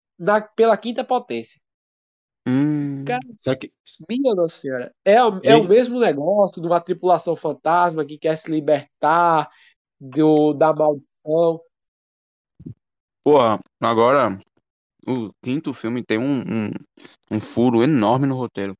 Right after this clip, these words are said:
Speaker 2: Porque a bússola, né, do, do, do Jack Sparrow, que aponta pra onde ele quiser, ele ganha da, da tia Malva. Tia Malva?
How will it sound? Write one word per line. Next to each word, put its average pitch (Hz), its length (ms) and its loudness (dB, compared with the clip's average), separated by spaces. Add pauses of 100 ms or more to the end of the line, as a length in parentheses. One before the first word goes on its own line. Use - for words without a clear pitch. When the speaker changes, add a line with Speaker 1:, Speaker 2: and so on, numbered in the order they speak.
(580)
Speaker 2:
Porque 104 560 -4 (580)
a 104 120 -2
bússola, 113 440 0
né, 113 160 0
do, 104 140 -2
do, 98 180 -10
do 95 420 -14
Jack 95 220 -12
Sparrow, 107 340 -4
que 98 160 -12
aponta 98 360 -6
pra - 180 -10
onde 98 100 -6
ele 98 120 -8
quiser, 104 420 -6 (1000)
ele 127 200 0
ganha 151 460 2 (540)
da, 123 580 0 (120)
da 110 140 -2
tia 139 260 -2
Malva. 110 520 -4 (100)
Tia 104 120 -8
Malva? 104 440 -12